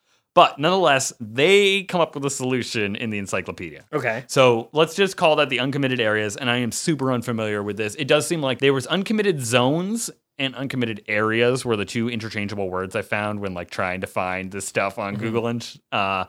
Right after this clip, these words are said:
Speaker 1: uncommitted, uh, areas is what I had to go with. They call it zones in the book, so I think that's the more antiquated term for it,
Speaker 2: Mm-hmm.
Speaker 1: of zones of the brain, so
Speaker 2: Okay.
Speaker 1: to speak.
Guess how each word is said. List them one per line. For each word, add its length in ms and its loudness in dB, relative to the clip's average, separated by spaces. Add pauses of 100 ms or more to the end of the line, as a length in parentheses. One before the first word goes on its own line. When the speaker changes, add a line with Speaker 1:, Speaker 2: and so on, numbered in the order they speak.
(120)
Speaker 1:
uncommitted, 560 2
uh, 320 4
areas 440 2
is 100 -10
what 120 -4
I 60 0
had 140 0
to 60 -8
go 160 -2
with. 220 -8
They 140 0
call 160 2
it 140 -2
zones 400 -2
in 60 -4
the 60 -4
book, 280 -2
so 100 -4
I 60 -4
think 140 -8
that's 120 -6
the 80 -6
more 160 -4
antiquated 560 -6
term 240 -8
for 280 -4
it, 140 -8
Speaker 2:
Mm-hmm. 120 -8
Speaker 1:
of 120 -2
zones 520 -4
of 80 -10
the 80 -6
brain, 320 -2
so 60 6
Speaker 2:
Okay. 160 2
Speaker 1:
to 40 -2
speak. 300 -2